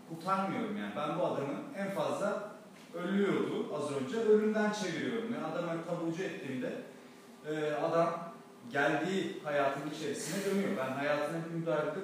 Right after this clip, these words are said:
bulunmuyorum. Bunu fark ettiğin zaman kendi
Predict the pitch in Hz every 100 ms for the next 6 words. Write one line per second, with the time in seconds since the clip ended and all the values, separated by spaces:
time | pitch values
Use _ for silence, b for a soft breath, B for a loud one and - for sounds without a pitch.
0 | 151 156 160 160 139 135 135 - - -
1 | - - - - - - - - 120 151
2 | 190 190 - - 160 160 165 170 185 190
3 | 208 196 - - - - - - - -
4 | - - - - - - - - 151 160
5 | 196